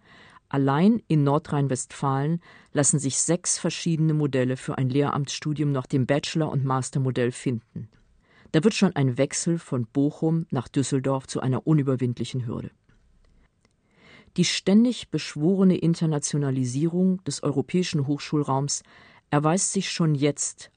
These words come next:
als seine Enteuropäisierung. Ins Ausland zu gehen, wagt kaum noch einer der neuen Studierenden.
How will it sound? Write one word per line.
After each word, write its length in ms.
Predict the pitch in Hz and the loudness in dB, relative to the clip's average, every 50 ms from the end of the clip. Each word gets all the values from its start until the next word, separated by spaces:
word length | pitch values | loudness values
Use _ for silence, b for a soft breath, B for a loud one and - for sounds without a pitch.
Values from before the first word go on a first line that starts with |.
| - | -2
als 240 | - 139 131 - - | 0 0 2 2 2
seine 260 | 147 139 135 139 139 - - | 2 2 2 0 0 0 0
Enteuropäisierung. 1300 | 147 147 147 131 - - 135 123 120 120 113 - - 123 120 117 117 113 113 113 113 107 104 107 107 - B B B B B B B B B | 2 2 2 2 0 0 0 2 2 0 -2 -2 -2 -2 0 0 0 -2 -2 -4 -4 -4 -4 -6 -8 -8 B B B B B B B B B
Ins 320 | B 165 151 135 - - - | B 4 4 4 4 2 2
Ausland 460 | 139 156 175 - - 190 180 180 175 | 2 2 2 2 2 2 4 4 2
zu 160 | - - 165 | 2 0 -4
gehen, 380 | 143 147 147 143 147 147 135 123 | -2 0 0 2 2 0 0 0
wagt 320 | 123 123 120 - - - | 0 -2 -2 -4 -8 -12
kaum 260 | - - 139 143 147 | -6 -2 0 0 2
noch 220 | 147 147 143 - - | 2 0 -2 -4 -4
einer 300 | - 131 131 131 127 131 | -2 0 0 0 0 -2
der 120 | 131 127 127 | -2 -2 -2
neuen 260 | 123 123 123 123 123 | -2 -2 -2 -4 -4
Studierenden. 720 | - - 139 127 - 123 123 117 117 117 107 110 113 113 | -6 -6 -8 -6 -4 -4 -4 -4 -4 -4 -4 -4 -6 -8